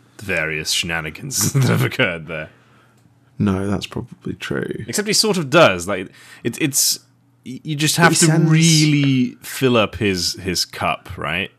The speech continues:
Speaker 1: To, to make him go, "Ah, fine, I'll just, like, sort it."
Speaker 2: Yeah, 'cause he sends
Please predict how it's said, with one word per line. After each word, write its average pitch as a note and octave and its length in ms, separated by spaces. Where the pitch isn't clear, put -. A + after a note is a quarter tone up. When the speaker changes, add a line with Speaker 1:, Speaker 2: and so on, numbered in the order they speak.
Speaker 1:
To, D#2 360
to - 160
make D#2+ 280
him D#2 260
go, D#2 260
"Ah, D#2+ 480
fine, E2+ 480
I'll E2 180
just, - 320
like, D#2+ 260
sort E2+ 400
it." - 160
Speaker 2:
Yeah, C#3+ 120
'cause - 200
he C3+ 100
sends B2 1120